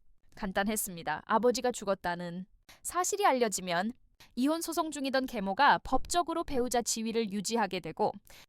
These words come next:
그녀에게 상속권이 생기기 때문이었습니다. 즉, 아들은 아버지의 죽음을 잠시 미루기로 한 것입니다. 결국 그는 스스로 이 경찰서에 찾아가 자수했습니다. 하지만 그때는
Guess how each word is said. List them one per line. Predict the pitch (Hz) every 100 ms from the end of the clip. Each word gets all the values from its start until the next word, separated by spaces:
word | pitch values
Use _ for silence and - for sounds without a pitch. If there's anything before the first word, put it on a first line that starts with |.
| -
그녀에게 | - 294 302 294 294
상속권이 | 320 320 349 - 302 302
생기기 | 302 277 285 285
때문이었습니다. | 277 262 277 269 269 277 269 233 185 156
즉, | - 392 - - _ _ _
아들은 | 202 202 202 226 254
아버지의 | 196 196 202 190 196 196 196 - _ -
죽음을 | - 262 254 254 254
잠시 | 240 - 320 320 269
미루기로 | 226 226 196 196
한 | 214 202 - - - _ -
것입니다. | 190 - 67 -
결국 | - 220 220 214
그는 | 247 233
스스로 | 233 330 311 320 320 330 - - -
이 | 254 262
경찰서에 | 226 208 208 220 214
찾아가 | 208 208 202 208 208 _ _ -
자수했습니다. | - 196 - 277 - 220 175 165 165
하지만 | - 262 285 311
그때는 | - 254 262 254